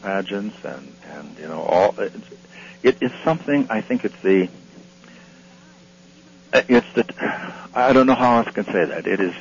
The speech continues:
whether you believe, whether the scholars believe, whether anyone,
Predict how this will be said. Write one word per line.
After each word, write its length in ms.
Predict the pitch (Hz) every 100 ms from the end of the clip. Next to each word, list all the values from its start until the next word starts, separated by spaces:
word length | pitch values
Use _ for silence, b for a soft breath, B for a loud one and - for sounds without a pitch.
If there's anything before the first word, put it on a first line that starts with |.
| - - - - - -
whether 400 | 123 131 120 117
you 340 | 110 143 160
believe, 600 | 143 127 113 110 107 104 - -
whether 280 | 92 80 80
the 160 | 87
scholars 480 | - 113 117 110 104
believe, 580 | 90 101 98 95 92 -
whether 220 | 82 82
anyone, 540 | 104 147 151 90 82